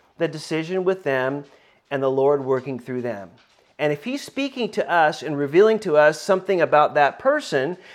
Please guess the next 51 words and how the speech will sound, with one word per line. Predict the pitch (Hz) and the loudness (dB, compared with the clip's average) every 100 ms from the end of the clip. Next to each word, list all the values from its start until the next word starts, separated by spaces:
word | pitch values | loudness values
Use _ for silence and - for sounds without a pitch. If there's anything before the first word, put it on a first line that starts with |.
| - | -10
then | - 175 | -2 -2
great, | 139 151 175 285 123 | 0 2 2 2 -2
we | 175 | -6
can | 185 | -2
do | 180 240 | -2 0
that. | 220 202 - | 4 4 2
But | 165 160 | -2 -2
if | |
he, | - | -4
he's | - - 180 170 | -12 -12 -8 0
got | 208 - - | 0 -2 -10
your | 156 220 | -4 -2
address, | 277 147 151 185 - - - _ _ | -2 2 2 2 0 -16 -20 _ _
he, | - 160 | -16 -12
he's | 190 190 220 | -10 -8 -4
got | 240 226 | -4 -2
his | 311 269 | -4 -4
address, | 143 123 82 - - - | -2 -4 -4 -14 -10 -4
<laughs> | 160 - | -6 -4
right? | 147 226 302 - - - | 0 0 0 -8 -20 -8
He | 247 | -4
can | 269 190 - | -4 -6 -8
talk | - 180 190 | 0 0 0
directly | 147 139 143 170 | 2 2 2 -2
to | 170 190 | -2 0
that | 233 294 294 | 0 0 -2
person. | 135 98 - 92 92 _ - - - _ - | -6 -6 -14 -18 -20 _ -20 -20 -20 _ -6
And, | 156 - | -4 -4
and | 160 | -6
so, | 156 170 156 156 | 2 4 6 4
you | 185 | 2
know, | 165 147 | 4 4
we | 165 160 | 4 -2
just | 160 170 151 | -4 -8 -4
need | 151 | -4
to, | 151 143 139 | -2 -2 -2
to | - | -4
leave | 139 131 135 | -4 -2 -4
it | 147 | -4
in | 143 | -4
the | 123 | -4
Lord's | 123 139 143 | -2 -2 -4
hands | 143 120 135 | -8 -6 -4
and | 135 | -4
the | 120 | -4
Holy | 120 117 | -4 -4
Spirit | 120 - 113 - | -6 -6 -6 -6
to | |
direct | 117 113 117 117 | -12 -8 -4 -4
that | - 117 117 | -2 -4 -4
person. | 196 214 - 67 | -6 -6 -10 -18